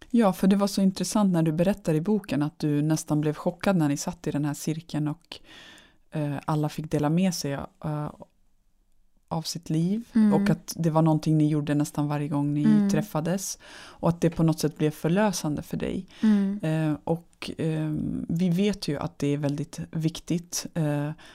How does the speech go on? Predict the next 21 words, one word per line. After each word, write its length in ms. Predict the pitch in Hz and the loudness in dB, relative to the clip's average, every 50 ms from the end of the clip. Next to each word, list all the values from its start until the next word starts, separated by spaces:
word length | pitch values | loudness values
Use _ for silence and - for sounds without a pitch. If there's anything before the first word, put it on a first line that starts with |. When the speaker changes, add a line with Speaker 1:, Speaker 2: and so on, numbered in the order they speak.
| - - | -18 -6
Speaker 1:
att 340 | - 190 190 190 - - - | -2 -2 -2 -2 -6 -12 -4
prata, 520 | - 190 175 160 165 170 - 185 175 185 190 - - _ _ - - | 2 4 6 6 4 2 2 0 0 0 -2 -4 -10 _ _ -8 -2
eh, 160 | 185 170 160 147 - | 0 0 0 0 2
om 160 | - 165 160 | 2 2 2
trauman 540 | 151 - - 165 165 165 165 165 160 160 160 | 2 2 2 2 4 4 4 4 4 4 2
och 60 | 160 | 2
det 140 | 151 165 160 | 2 0 -2
som 160 | 165 - 165 | -2 -2 -2
har 80 | 156 156 | -2 0
hänt, 260 | 160 170 160 160 165 | 0 0 0 0 0
för 160 | - - 151 | -2 -2 -2
att 320 | 151 156 170 - - - - - - - - - - - | 0 -2 -2 -6 -12 -16 -16 -18 -20 -20 -20 -20 -4 0
det 80 | - 180 | 2 2
är 40 | |
så 120 | 170 - 196 | 4 6 4
mycket 280 | 185 170 170 165 160 | 4 4 2 0 0
som 160 | - - 160 165 | 0 0 0 0
släpper 460 | - - 208 208 196 - _ - 190 | 0 -2 -4 -4 -4 -6 _ -6 -6
då. 280 | 165 - - - 175 170 - | -4 -4 -4 -4 -4 0 2
Speaker 2:
Mm. 380 | 220 214 202 190 190 185 185 190 | 4 4 4 4 2 0 -2 -2
Speaker 1:
Sorg, 680 | 185 - - 175 170 170 170 170 175 175 175 180 190 | 2 4 6 8 8 8 6 6 4 4 2 0 -2